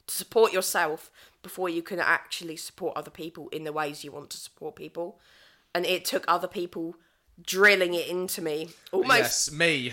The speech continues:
Speaker 2: <laughs> A lot of that. <laughs>
Speaker 1: Basically, and I am so grateful that that happened,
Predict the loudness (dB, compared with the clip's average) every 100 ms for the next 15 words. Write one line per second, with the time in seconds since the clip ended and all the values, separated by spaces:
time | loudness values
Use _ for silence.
0 | -6 -4 -4 0 0 0 -2 0 0 0
1 | 4 4 8 6 8 8 8 8 8 8
2 | 4 0 0 2 2 2 0 0 -2 2
3 | 4 4 2 -2 -6 -4 -2 -2 -2 -4
4 | -6 -6 -6 -4 -6 -4 -4 -4 -8 -6
5 | -6 -6 -12 -16